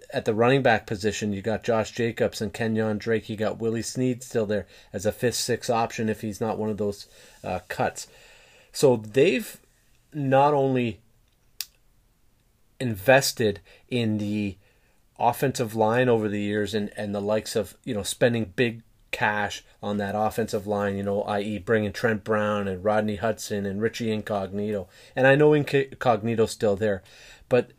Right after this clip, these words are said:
they go ahead and, and spend some draft capital, getting Alex Leatherwood with the seventeenth overall pick here in twenty twenty-one.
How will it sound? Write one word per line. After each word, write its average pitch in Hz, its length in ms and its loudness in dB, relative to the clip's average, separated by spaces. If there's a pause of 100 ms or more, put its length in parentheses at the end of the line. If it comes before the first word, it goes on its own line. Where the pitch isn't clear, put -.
(260)
they 120 200 2
go 151 240 8
ahead 147 200 4
and, 135 300 2
and 110 460 -2
spend 123 400 2
some 110 160 -2
draft 110 420 0
capital, 101 560 -6 (680)
getting 113 420 -2
Alex 113 340 0
Leatherwood 107 460 2
with 101 140 -4
the 104 100 -6
seventeenth 110 520 -2
overall 104 320 -2
pick - 300 -4
here 110 160 0
in 104 60 -2
twenty 107 260 -4
twenty-one. 101 600 -4